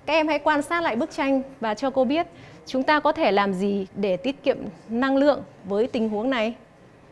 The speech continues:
Cô sẽ cho các em một số gợi ý nhé. Number one, turn off the faucets when we don't use the water.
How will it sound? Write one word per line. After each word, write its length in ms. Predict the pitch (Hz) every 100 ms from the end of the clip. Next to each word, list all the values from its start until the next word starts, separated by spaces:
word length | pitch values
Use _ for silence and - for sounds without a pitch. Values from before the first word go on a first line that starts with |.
| - -
Cô 120 | 269
sẽ 140 | 269 247
cho 200 | - 269
các 100 | 262
em 220 | 254 254
một 100 | 214
số 200 | - 220
gợi 180 | 269 247
ý 160 | 214
nhé. 200 | 247 294 339 - - - - - - - - - - - - - - - - - - - - - - - - - - - - -
Number 320 | 262 302 302 262
one, 200 | 202 226 269 - - - -
turn 160 | 294 311
off 180 | 302 233 214
the 260 | 214 214 214
faucets 460 | 302 285 180 - - -
when 320 | 208 240 294 277
we 160 | 269 240
don't 460 | 254 254 240 240 240
use 100 | 220
the 60 |
water. 440 | 214 220 240 175